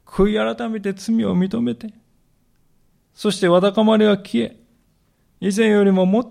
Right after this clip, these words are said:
と強い絆で結ばれるようになる本心では、そうなってほしいと願っているのではないでしょうか。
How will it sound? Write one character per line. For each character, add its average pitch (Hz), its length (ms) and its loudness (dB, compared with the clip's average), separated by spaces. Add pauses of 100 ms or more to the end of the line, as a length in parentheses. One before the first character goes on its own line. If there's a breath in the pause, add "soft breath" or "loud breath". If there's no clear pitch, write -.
と 208 120 -2
強 208 320 2
い 185 60 2
絆 190 440 2
で 190 120 2
結 175 280 -2
ば 220 140 -2
れ 240 120 -4
る 247 100 -2
よ 254 140 -2
う 240 60 0
に 196 100 0
な 208 160 -2
る 170 120 -10 (440 soft breath)
本 349 400 -12
心 254 360 -8
で 180 120 -6
は、 143 180 -12 (1600)
そ 151 500 -12
う - 20 -8
な 139 140 -8
っ 156 60 -14 (220)
て 151 100 -16
ほ 156 220 -18
し 269 280 -10
い 247 40 -12
と 147 320 -8 (300 soft breath)
願 135 200 2
っ 135 180 -6
て - 120 -8
い 143 80 -4
る 170 80 -2
の 196 140 0
で 277 100 -4
は 302 260 -4
な 131 220 2
い 127 60 2
で 131 100 -4
し - 120 -12
ょ - 80 -10
う - 40 -16
か。 - 220 -20